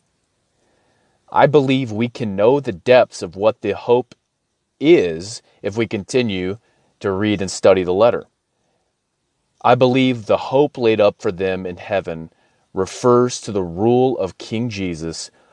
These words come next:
over absolutely everything seen and unseen.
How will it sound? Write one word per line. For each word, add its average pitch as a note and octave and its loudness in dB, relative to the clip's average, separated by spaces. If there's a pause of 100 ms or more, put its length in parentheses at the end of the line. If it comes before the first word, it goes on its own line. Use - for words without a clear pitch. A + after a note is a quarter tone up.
over F2 -2 (120)
absolutely F#2+ -2 (100)
everything A#2+ -4 (180)
seen A2 -4
and G2 -2
unseen. F2 -8